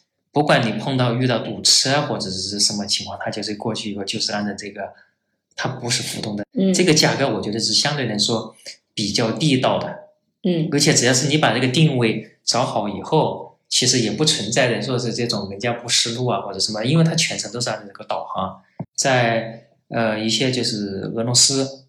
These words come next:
Speaker 1: 联邦，就是前苏联的一些国家，比方说在莫斯科啊，在这个哈萨，在哈萨克斯坦，在包括乌兹别克斯坦，它会有一个苏联特有的一个打车的软件，
Speaker 2: 嗯。
Speaker 1: 叫Yandex，Y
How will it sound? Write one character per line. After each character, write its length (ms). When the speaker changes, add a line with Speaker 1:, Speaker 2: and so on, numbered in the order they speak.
Speaker 1:
联 220
邦， 400
就 140
是 140
前 340
苏 200
联 160
的 100
一 40
些 120
国 160
家， 140
比 180
方 100
说 200
在 180
莫 120
斯 240
科 120
啊， 300
在 200
这 140
个 260
哈 160
萨， 120
在 180
哈 120
萨 140
克 120
斯 200
坦， 280
在 260
包 80
括 100
乌 80
兹 160
别 100
克 60
斯 160
坦， 260
它 60
会 180
有 180
一 20
个 220
苏 260
联 340
特 200
有 180
的 100
一 120
个 100
打 160
车 160
的 80
软 220
件， 120
Speaker 2:
嗯。 80
Speaker 1:
叫 140
Yandex，Y 1400